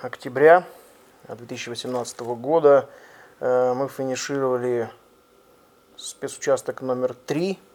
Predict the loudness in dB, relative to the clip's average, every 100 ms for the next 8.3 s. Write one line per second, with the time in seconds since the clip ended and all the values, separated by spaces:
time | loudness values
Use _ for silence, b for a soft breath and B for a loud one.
0 | _ B B B B -20 _ -18 -12 -10
1 | -10 -10 -12 -14 -14 -12 -10 -12 -10 -12
2 | -4 -2 -2 -6 -8 -8 -8 -10 -12 B
3 | -10 -6 -6 -2 -2 -2 -8 -6 -6 -4
4 | -6 -8 -14 -4 0 0 -2 -6 -10 B
5 | B B B B B B -6 0 2 2
6 | 2 0 2 0 2 0 -2 -10 -2 2
7 | 2 2 -8 -10 -6 -4 -4 -6 -6 4
8 | 4 4 -6